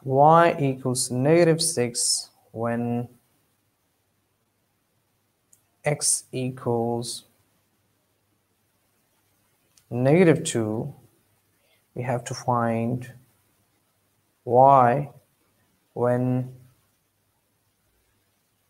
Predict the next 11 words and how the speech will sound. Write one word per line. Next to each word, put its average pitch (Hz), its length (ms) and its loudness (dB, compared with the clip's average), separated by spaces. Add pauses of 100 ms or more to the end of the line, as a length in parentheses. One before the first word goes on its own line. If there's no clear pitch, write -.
(840)
x - 440 -2
equals - 380 -14
four. 107 400 -10 (760)
Okay, 123 360 -8 (1400)
simple. 127 420 -4 (1120)
Y 139 520 4 (120)
is 123 380 -8
inversely 127 760 0
proportional 113 680 -12
to - 220 -12
x. 127 680 -4